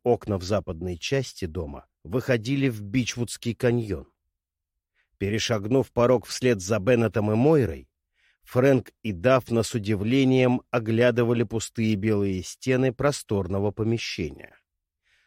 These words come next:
Снаружи домик выглядел одноэтажным,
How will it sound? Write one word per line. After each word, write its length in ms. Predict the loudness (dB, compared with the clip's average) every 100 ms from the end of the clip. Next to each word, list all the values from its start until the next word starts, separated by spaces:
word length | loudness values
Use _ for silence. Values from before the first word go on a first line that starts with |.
| _
Снаружи 600 | -18 -2 2 4 4 2
домик 440 | 4 4 6 4 2
выглядел 580 | 0 2 2 4 2 2
одноэтажным, 1080 | -2 2 2 2 2 2 2 -2 -10 -12